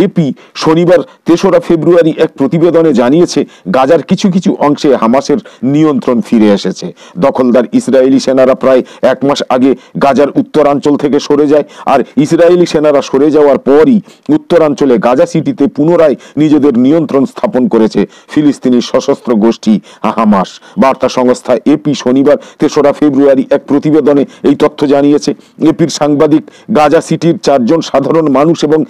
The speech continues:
হামাসের একজন কর্মকর্তার সঙ্গে কথা বলেছেন। তারা জানিয়েছেন, সম্প্রতি গাজা সিটিতে পুলিশ সদস্যদের মোতায়েন করা হয়েছে। এছাড়া সরকারি কর্মকর্তা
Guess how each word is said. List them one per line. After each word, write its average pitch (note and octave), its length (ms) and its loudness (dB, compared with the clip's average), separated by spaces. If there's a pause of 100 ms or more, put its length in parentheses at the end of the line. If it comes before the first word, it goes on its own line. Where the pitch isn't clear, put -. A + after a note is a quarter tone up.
(240)
হামাসের D3+ 360 0 (120)
একজন C#3+ 260 0 (120)
কর্মকর্তার D3 720 0
সঙ্গে D3+ 240 0 (100)
কথা C#3 260 0
বলেছেন। E3 320 0 (320)
তারা D#3+ 140 4 (100)
জানিয়েছেন, E3+ 440 2 (300)
সম্প্রতি C3 340 0 (120)
গাজা C#3 200 2
সিটিতে E3+ 380 -4 (400)
পুলিশ F#3+ 240 2 (100)
সদস্যদের E3 600 -2
মোতায়েন D#3+ 360 0
করা E3 220 2
হয়েছে। E3 260 0 (320)
এছাড়া D#3 260 0 (100)
সরকারি D#3+ 340 2 (100)
কর্মকর্তা D#3 540 0